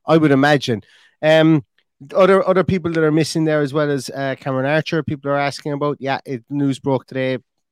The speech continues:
eighteen, nineteen million, I think it is, to, to Sheffield United with a buyback clause. More business from the club, um, from that point of view. Um,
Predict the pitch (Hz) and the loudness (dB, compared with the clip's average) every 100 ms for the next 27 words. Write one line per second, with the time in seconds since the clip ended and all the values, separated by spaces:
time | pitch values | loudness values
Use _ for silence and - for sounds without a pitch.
0 | - 135 131 139 147 143 143 - 143 143 | -14 -6 -4 -4 -4 -2 -4 -4 -6 -4
1 | 139 143 143 139 147 151 147 143 - - | -2 -2 -4 -6 -8 -6 -4 -4 -6 -4
2 | 143 127 _ _ _ 151 147 - 139 - | -2 -4 _ _ _ -2 -2 0 -4 -4
3 | 139 131 139 139 135 143 131 127 139 135 | -8 -6 -2 -2 -2 -6 -6 -2 0 2
4 | 131 131 - 135 135 123 - _ _ _ | 0 0 -2 -2 -2 -4 -12 _ _ _
5 | - 135 139 127 143 123 131 - 135 127 | -6 0 2 2 0 -2 -4 -6 -6 -6
6 | 117 135 127 113 - _ _ _ 110 113 | -2 2 2 2 -8 _ _ _ 0 0
7 | 110 107 123 117 - 131 120 131 110 120 | 0 -4 -2 -2 -2 -4 -4 -6 -4 -2
8 | 120 - _ _ _ - 113 113 117 113 | -2 -4 _ _ _ -6 0 2 2 0
9 | 117 | -6